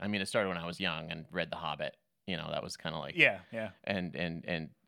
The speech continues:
Speaker 1: the detail that goes into those, to those worlds.
Speaker 2: Yeah.
Speaker 1: Um, M-, Matrix, obviously, uh, uh, Jurassic Park, um, obviously is fantasy
Speaker 2: Yeah,
Speaker 1: slash
Speaker 2: but those are,
Speaker 1: sci-fi.
Speaker 2: like,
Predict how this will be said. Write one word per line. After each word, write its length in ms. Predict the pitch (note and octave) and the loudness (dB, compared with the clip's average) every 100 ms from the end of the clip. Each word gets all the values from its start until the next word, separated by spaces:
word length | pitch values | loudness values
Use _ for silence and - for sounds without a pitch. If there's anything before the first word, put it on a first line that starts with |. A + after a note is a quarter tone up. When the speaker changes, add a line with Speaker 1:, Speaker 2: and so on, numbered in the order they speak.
| - | -12
Speaker 1:
the 160 | G#2+ G2 | -4 -2
detail 540 | G#2+ G2 - F#2 E2+ | 0 -2 0 -2 0
that 160 | D#2+ - | -4 -4
goes 220 | E2+ E2 | -4 -4
into 260 | E2+ - D#2+ | -6 -6 -6
those, 360 | D#2 D#2+ - - - | -6 -6 -10 -12 -18
to 100 | - F2+ | -8 -2
those 220 | E2 - | -2 -4
worlds. 540 | F2 E2+ D#2+ D#2 - - - | -4 -4 -4 -6 -10 -12 -6
Speaker 2:
Yeah. 260 | B2 G2+ - | -4 -4 -6
Speaker 1:
Um, 460 | - E2 D#2 D#2 D#2+ _ _ E2 | -4 -4 -4 -8 -12 _ _ -8
M-, 140 | F2 - | -6 -4
Matrix, 680 | F#2+ F2 - E2+ - - - _ _ - | -2 -2 -2 -4 -4 -12 -16 _ _ -8
obviously, 720 | E2+ E2 E2+ - E2+ E2 D2+ - _ | -4 -4 -4 -8 -6 -4 -6 -12 _
uh, 420 | F2+ E2 E2 E2 E2 - _ - - | -2 0 0 -4 -6 -12 _ -12 -4
uh, 400 | F2 E2+ E2 E2 - _ _ - | -2 0 -2 -6 -12 _ _ -6
Jurassic 500 | A2 F#2+ F2 - - | 0 2 2 0 -4
Park, 440 | F2 E2+ E2 - _ _ _ _ _ - | 0 0 -2 -10 _ _ _ _ _ -14
um, 420 | E2 E2 D#2+ D#2+ D#2 _ | -8 -6 -6 -8 -12 _
obviously 440 | E2 D#2 E2 - F2 | -10 -8 -8 -10 -12
is 200 | D#2+ - - | -12 -16 -20
fantasy 720 | - F2 E2+ E2+ - F2 E2+ - - - | -10 -6 -6 -6 -8 -8 -10 -14 -20 2
Speaker 2:
Yeah, 160 | G3+ | 6
Speaker 1:
slash 80 | F#3 | 8
Speaker 2:
but 60 | F3 | 8
those 120 | G3+ G#3 | 8 8
are, 40 | |
Speaker 1:
sci-fi. 40 | |
Speaker 2:
like, 240 | E3+ C3 | 8 8